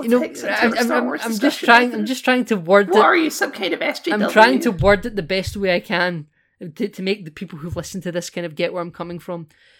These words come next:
Speaker 1: They're, I think they're just two sides of the exact same coin, and if everything goes well,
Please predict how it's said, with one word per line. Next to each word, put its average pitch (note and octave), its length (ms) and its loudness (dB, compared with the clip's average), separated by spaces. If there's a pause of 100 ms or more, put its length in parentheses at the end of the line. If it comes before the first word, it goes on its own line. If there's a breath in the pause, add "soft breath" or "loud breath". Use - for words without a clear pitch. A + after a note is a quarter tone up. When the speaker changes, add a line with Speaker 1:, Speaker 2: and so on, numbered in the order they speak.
(460 soft breath)
Speaker 1:
They're, G3 220 -2
I F#3+ 80 -8
think A3+ 180 -8
they're E3+ 140 -6 (120)
just - 240 -10
two C#4+ 140 4
sides G#3+ 300 0
of G3 80 -6
the F#3 60 -6
exact F3 340 -2
same F3 180 -8
coin, F3 380 -8 (560)
and F3 560 -6 (840)
if F#3+ 140 -8
everything G3 360 -4
goes F3+ 240 -8
well, F3 540 -4